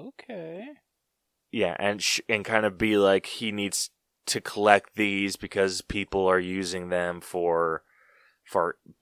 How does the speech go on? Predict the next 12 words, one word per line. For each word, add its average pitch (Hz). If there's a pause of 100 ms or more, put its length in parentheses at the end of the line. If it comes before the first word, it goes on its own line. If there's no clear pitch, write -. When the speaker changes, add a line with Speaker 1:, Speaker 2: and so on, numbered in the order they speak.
(120)
Speaker 2:
evil 98
purposes, 95
and 92
I 104
don't 139 (1700)
necessarily 117
want, 101
like, 95 (100)
each 101
color, 92 (840)
um, 90
emerald 104